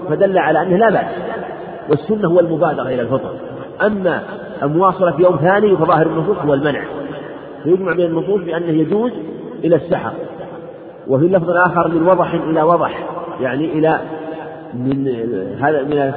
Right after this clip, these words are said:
فجر اليوم إلى فجر اليوم الثاني، وما سوى ذلك فظاهر النصوص هو المنع. ولهذا لما أنهم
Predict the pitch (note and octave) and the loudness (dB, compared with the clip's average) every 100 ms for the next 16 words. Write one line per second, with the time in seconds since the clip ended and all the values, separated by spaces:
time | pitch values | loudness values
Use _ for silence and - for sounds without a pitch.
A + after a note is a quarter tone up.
0 | - D3 D3 D3 F3 F3 D#3+ D#3 D#3+ D#3 | -2 -2 0 2 2 4 2 4 2 4
1 | D#3+ D3+ - F3 C#3 G#2 - - - - | 4 4 2 4 2 2 -4 -8 -8 -10
2 | - - - - - - - - - D3 | -10 -12 -12 -14 -16 -18 -18 -18 -2 2
3 | F3+ F3+ E3 E3 F3+ G3+ F#3 F3 D#3 D3+ | 4 2 4 4 4 2 2 4 4 2
4 | D#3+ - D3 D3 C#3+ D#3 B2+ - - - | -2 -2 2 2 4 2 2 -4 -8 -8
5 | - - D#3+ F3 G3 G3 F#3 - - - | -8 0 2 4 4 4 2 0 -8 -10
6 | - - E3+ F#3 F#3 F#3+ F#3 E3 | -10 -6 -2 0 0 -2 -2 -2